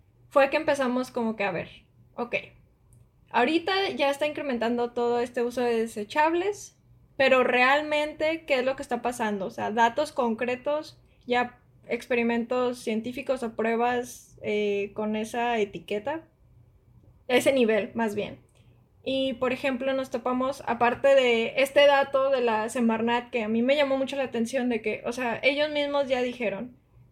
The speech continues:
todo va, o sea, los desechables, de preferencia, que no se utilicen, lo contrario a tal vez como que la, la idea inicial que tenemos de, no, es que eso es lo que,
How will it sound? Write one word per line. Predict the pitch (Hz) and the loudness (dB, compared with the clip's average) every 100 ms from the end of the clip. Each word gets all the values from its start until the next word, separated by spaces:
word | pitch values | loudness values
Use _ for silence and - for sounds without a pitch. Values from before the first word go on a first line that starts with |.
| _ | _
todo | 285 330 359 | 4 6 6
va, | 330 311 - | 6 6 4
o | 247 | -4
sea, | 240 220 214 208 214 - _ _ _ _ _ _ _ _ - _ _ _ - _ | -4 -4 -4 -4 -6 -12 _ _ _ _ _ _ _ _ -20 _ _ _ -20 _
los | 254 277 262 | 0 4 4
desechables, | 262 277 269 320 339 359 427 - - - | 4 0 4 4 4 2 0 -2 -16 -6
de | 233 | -2
preferencia, | 233 226 254 294 - 392 | 0 4 6 6 6 6
que | 302 | 6
no | 220 | 4
se | 330 320 | 6 6
utilicen, | 226 220 277 392 440 494 - - | 6 4 6 6 4 0 -8 -4
lo | 247 240 | 2 4
contrario | 233 240 240 262 294 330 294 | 4 4 6 6 8 8 6
a | 247 240 | 4 2
tal | 247 254 | 0 2
vez | 269 277 | 2 2
como | 302 285 254 | -2 -4 -2
que | |
la, | 233 214 214 - | 0 2 0 0
la | 220 | 2
idea | 233 220 254 302 | 4 6 6 4
inicial | 285 254 262 247 247 | 2 -2 0 -2 0
que | 269 | -2
tenemos | 254 226 226 240 240 | 0 0 0 -2 -2
de, | 233 | -2
no, | 220 226 262 | 4 6 6
es | 311 294 | 6 2
que | 294 277 | 4 4
eso | 302 302 | 4 2
es | 285 | 0
lo | 285 285 | 0 -2
que, | 285 247 226 - | -2 -4 -4 -8